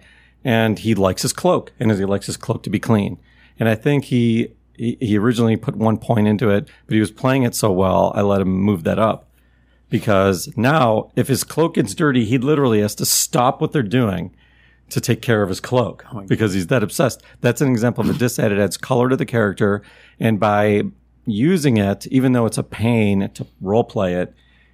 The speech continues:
Speaker 1: he gets points to spend on other things because he bought that dis ad.
Speaker 2: Yeah. So I had a character who <laughs> had, this is Ray Masai.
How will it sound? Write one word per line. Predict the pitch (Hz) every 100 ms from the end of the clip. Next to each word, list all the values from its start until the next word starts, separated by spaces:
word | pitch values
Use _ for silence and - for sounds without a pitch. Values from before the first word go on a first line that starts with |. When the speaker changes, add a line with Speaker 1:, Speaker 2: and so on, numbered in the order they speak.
| _
Speaker 1:
he | - 92
gets | 113 -
points | - 127 123 -
to | -
spend | - - 101 92 92
on | 98
other | 92 90 87
things | 110 90 82 104 - -
because | 113 90
he | 80 73 - -
bought | - -
that | 71
dis | 95 -
ad. | - 110 -
Speaker 2:
Yeah. | 117 107 - - -
So | - -
I | 175
had | 208
a |
character | - 160 143 143 139 123
who | 120 131
<laughs> |
had, | 117 139 127 - 117 - _ _ _ - - -
this | 156
is | 135
Ray | 139 135
Masai. | 123 120 95 101